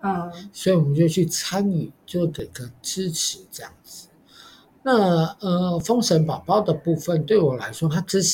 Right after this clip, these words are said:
Speaker 2: 之所以兴起，是因为它有古代人。我觉得我好像很，很少看到有古代人的
Speaker 1: 你说它是一个
Speaker 2: 儿童剧。
Speaker 1: 古-，古装儿童剧？
Speaker 2: 对，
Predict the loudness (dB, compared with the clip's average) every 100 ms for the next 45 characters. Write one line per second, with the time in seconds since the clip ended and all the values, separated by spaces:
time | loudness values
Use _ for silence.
0 | -4 0 2 4 2 2 0 2 2 0
1 | -8 -10 _ _ _ -20 -20 _ -10 2
2 | 4 4 2 -2 -2 -2 -2 -4 -8 _
3 | _ _ _ _ _ _ -20 _ 2 2
4 | 2 -8 -8 -6 -6 -10 -20 _ _ _
5 | _ 0 2 4 4 6 4 4 0 0
6 | 0 -2 -2 -4 -6 -18 0 0 2 -2
7 | -2 -2 0 2 0 -4 -16 -4 -2 -2
8 | -6 -20 -20 -20 -20 _ _ _ _ _
9 | _ _ _ _ _ -10 -4 0 2 0
10 | 0 0 2 2 2 -2 -4 -12 -18 -4
11 | 0 0 -2 _ _ 0 0 4 4 4
12 | 0 -4 -6 -4 0 4 4